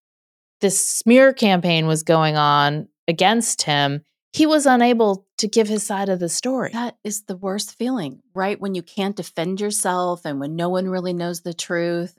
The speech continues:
Speaker 2: And yeah, so his whole journey was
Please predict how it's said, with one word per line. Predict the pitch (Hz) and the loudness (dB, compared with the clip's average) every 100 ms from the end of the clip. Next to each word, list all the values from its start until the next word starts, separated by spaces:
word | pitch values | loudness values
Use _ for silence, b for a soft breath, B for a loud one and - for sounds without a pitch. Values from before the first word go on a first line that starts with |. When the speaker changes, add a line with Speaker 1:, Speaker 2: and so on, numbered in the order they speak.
| - | -16
Speaker 2:
And | 156 143 - | -10 -10 -8
yeah, | 151 135 135 | -6 -6 -6
so | - 190 175 165 | -8 -2 -2 -4
his | - 247 294 - | -8 -6 -6 -8
whole | - 185 180 180 170 165 _ - | -6 -2 2 2 0 -4 _ -8
journey | - 165 160 156 139 139 _ _ _ _ _ _ - | -6 -4 -4 -6 -8 -12 _ _ _ _ _ _ -6
was | 170 143 - - | -4 -2 -4 -8